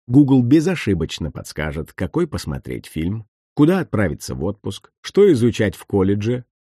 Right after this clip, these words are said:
какое предложение работы принять и даже с кем закрутить роман и вступить в брак.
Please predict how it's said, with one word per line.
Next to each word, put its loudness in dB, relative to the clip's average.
какое 2
предложение 4
работы 0
принять -8
и 0
даже -2
с -16
кем -2
закрутить -2
роман -4
и -4
вступить -12
в -6
брак. -8